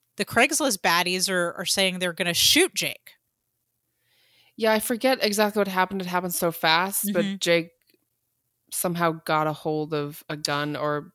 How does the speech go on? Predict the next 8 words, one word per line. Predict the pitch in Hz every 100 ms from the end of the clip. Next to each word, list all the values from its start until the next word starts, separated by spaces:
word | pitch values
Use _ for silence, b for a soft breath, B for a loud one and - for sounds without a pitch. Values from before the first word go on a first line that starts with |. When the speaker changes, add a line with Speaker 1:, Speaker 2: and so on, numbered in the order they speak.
| _ _
Speaker 2:
something. | - 185 185 190 190 196
Speaker 1:
So | - 330 302
remember | 254 302 320 392 415 359
during | 311 277 277
the | 262
trivia | 240 - 226 208 208 165 151 127 - - _
when, | 190 190 196 185 180 175 165 -
um, | 175 170 165 160 156 151 -